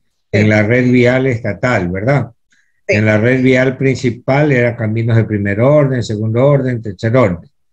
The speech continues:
Speaker 2: Entonces tenemos que tener claro a qué red pertenecen y cuál es su jerarquía en esa,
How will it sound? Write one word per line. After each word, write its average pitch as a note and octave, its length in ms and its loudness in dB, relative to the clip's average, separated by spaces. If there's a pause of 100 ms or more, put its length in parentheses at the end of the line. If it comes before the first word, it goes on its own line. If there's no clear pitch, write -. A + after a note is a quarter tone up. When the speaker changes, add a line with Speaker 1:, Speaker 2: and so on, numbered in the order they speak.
(760)
Speaker 2:
Entonces A#2+ 280 2
tenemos B2+ 320 2
que C3+ 120 0
tener A#2 380 0
claro C3 460 0
a G2+ 260 -8
qué C#3+ 380 2
red C#3+ 420 -2
pertenecen D3+ 920 -2 (320)
y A#2 220 0
cuál C3+ 320 2
es E3 260 2
su G3+ 400 0 (680)
jerarquía B2+ 960 2
en A#2 280 -4
esa, F3 580 -2